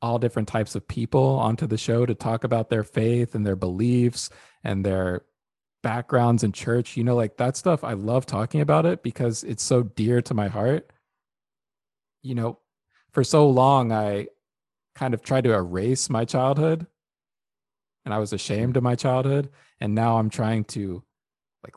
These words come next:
learn from it and embrace it. Like, okay, I was homeschooled.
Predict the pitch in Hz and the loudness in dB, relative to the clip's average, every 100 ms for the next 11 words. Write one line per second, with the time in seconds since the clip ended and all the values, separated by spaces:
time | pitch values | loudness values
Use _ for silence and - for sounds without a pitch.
0 | - 92 127 151 139 104 90 85 90 92 | -10 -2 2 2 2 -2 -2 -4 -4 -2
1 | 95 113 120 107 98 - _ - 127 151 | 0 0 0 -2 -6 -10 _ -8 -2 2
2 | 135 123 95 131 143 - 98 95 - 85 | 4 6 6 4 4 -2 -4 -6 -8 -6
3 | 101 135 | -6 -8